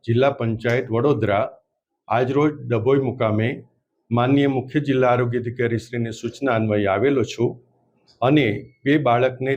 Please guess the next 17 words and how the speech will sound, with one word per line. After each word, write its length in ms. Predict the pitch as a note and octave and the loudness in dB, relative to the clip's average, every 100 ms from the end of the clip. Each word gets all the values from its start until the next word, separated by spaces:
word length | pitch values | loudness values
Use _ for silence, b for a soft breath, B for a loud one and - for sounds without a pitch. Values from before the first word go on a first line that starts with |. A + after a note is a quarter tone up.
| C3+ | -4
તકલીફ 340 | A2 C3+ C#3 - | -8 -6 -6 -2
થયાનું 340 | B2 B2 B2 | -2 -2 -4
જણાયેલું 440 | A#2 A#2 A#2+ A#2+ B2 | -4 -2 0 0 0
હતું, 240 | C#3 B2 A2 - | 0 -2 -4 -2
એની 180 | A#2 B2+ B2 | -2 0 0
તપાસ 320 | A2 B2 B2 A#2 | 0 0 0 -2
અમે 100 | A#2 | -2
કરી 300 | A#2 C3+ D#3+ | 0 2 4
રહ્યા 260 | B2 F#2+ F#2 | 2 0 -2
છીએ. 160 | - B2 - _ _ _ _ - | -8 -10 -10 _ _ _ _ -2
ફૂડ 220 | C3 C3 D3 | 0 2 2
એન્ડ 140 | C#3+ | 4
ડ્રગ 260 | C3+ C3+ A#2 | 2 0 -2
ડિપાર્ટમેન્ટ 720 | A#2+ B2+ C3+ C3+ C3 B2 B2 | -4 0 0 0 -4 -4 -2
છે, 80 | B2+ | -2
એના 220 | B2 A#2 | 0 0
અધિકારીશ્રીઓ 800 | B2+ B2 B2+ B2+ B2 C3+ C#3 D3 | -2 0 0 -2 -4 0 2 2